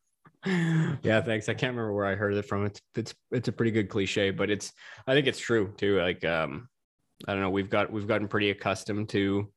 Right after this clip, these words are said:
free lunches and to, you know, uh, handouts and everything else. And I think,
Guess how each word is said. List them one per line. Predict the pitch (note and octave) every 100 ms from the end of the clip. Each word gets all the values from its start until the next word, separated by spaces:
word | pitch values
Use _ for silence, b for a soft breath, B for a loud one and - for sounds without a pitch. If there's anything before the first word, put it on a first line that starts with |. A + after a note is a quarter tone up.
| _
free | - G#2 F#2+
lunches | F#2+ G#2 A2+ G#2+ A2
and | G#2+ E2+ E2+ E2 -
to, | G2 F#2+ G2 F#2+ - B B B B -
you | A2
know, | G#2 G#2 B2
uh, | - G2 G2+ G2 F#2+ F2+ - _ _ -
handouts | B2 B2 C3+ C3+ B2+ B2+
and |
everything | B2 A#2+ A#2 A2+
else. | A#2 B2+ A#2
And | G#2
I | G2
think, | - G#2 -